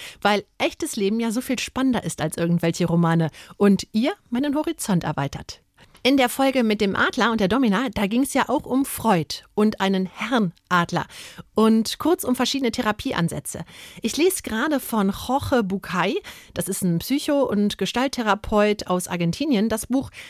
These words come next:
Komm, ich erzähl dir meine Geschichte. Darin hat er einen Witz gemacht, mit dem er mindestens zweihundert verschiedene Stilrichtungen der Therapie zusammenfasst. Der Witz geht so. Ein Mann leidet an Enkopresis.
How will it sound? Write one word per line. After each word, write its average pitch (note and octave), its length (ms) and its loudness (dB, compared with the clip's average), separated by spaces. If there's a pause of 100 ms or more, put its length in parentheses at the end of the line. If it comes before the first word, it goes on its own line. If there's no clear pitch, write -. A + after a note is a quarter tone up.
(160)
Komm, D4 320 0
ich G#3+ 140 -6
erzähl G#3+ 340 0
dir G#3+ 80 2
meine G3 220 0
Geschichte. - 380 -4 (340)
Darin A3 220 2
hat A3 120 0
er A3 80 2
einen F#3 180 4
Witz - 220 -2
gemacht, - 400 -4
mit F3+ 160 0
dem F#3+ 160 4
er F#3 180 0 (300)
mindestens D4 460 4
zweihundert C4 280 2
verschiedene G#3+ 480 0
Stilrichtungen G3+ 640 2
der F3+ 120 4
Therapie F#3+ 420 0
zusammenfasst. D#3 680 -4 (400)
Der A3 100 4
Witz C4+ 180 0
geht B3+ 200 -2
so. - 200 -4 (680)
Ein G#3+ 180 2
Mann C4 280 2
leidet A3 360 2
an G#3 140 -4
Enkopresis. - 920 -4